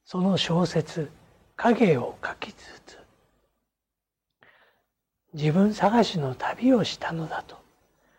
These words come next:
村上さんは指摘しています。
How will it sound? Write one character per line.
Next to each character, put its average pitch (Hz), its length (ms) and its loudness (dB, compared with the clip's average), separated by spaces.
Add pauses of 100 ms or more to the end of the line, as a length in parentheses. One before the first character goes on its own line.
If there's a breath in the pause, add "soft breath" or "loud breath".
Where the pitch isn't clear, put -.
(460)
村 139 220 -10
上 156 220 -8
さ 147 160 -8
ん 147 140 -10
は 170 300 -8 (360)
指 - 280 -14
摘 - 80 -20
し - 80 -20
て - 120 -14
い 147 140 -12
ま 147 140 -14
す。 - 60 -20